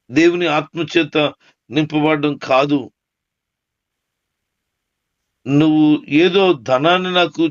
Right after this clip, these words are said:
చూపించి ఈ వరాన్ని సంపాదించాలనుకుంటున్నావని." అతను కొంచెం డబ్బు సంచి చేతి పట్టుకొని దైవ సేవకుడికి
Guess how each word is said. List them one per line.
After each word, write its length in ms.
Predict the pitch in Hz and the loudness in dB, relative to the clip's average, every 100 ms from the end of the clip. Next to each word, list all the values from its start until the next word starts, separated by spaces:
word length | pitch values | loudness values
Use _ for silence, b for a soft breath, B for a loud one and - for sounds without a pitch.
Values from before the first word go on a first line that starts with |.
| - | -2
చూపించి 540 | 151 147 170 147 175 156 - _ _ _ _ _ _ _ _ _ - | -2 0 -4 0 0 0 -4 _ _ _ _ _ _ _ _ _ -4
ఈ 80 | 156 | 0
వరాన్ని 460 | 151 135 165 190 180 160 | 2 2 0 -2 -4 -4
సంపాదించాలనుకుంటున్నావని." 1500 | 156 175 175 180 160 175 170 151 160 143 151 147 135 107 - _ _ _ _ _ _ _ _ _ _ _ _ _ _ 117 | -2 -2 -2 -4 -2 -2 -2 -4 -6 -6 -4 -4 -4 -8 -18 _ _ _ _ _ _ _ _ _ _ _ _ _ _ -4
అతను 300 | 120 139 135 | -2 -4 -4
కొంచెం 340 | - 135 - 135 | -6 -6 -4 -4
డబ్బు 240 | 120 131 147 | -2 -2 -2
సంచి 340 | 160 156 151 151 135 - | -2 -2 2 2 0 -8
చేతి 240 | - 151 147 | -4 -4 -2
పట్టుకొని 440 | 156 151 156 175 180 156 _ _ _ _ _ - | -6 -4 -2 0 -2 -4 _ _ _ _ _ -4
దైవ 220 | 120 139 | -2 -2
సేవకుడికి 720 | 139 143 143 143 - - 135 | -2 0 0 -2 -14 -14 -8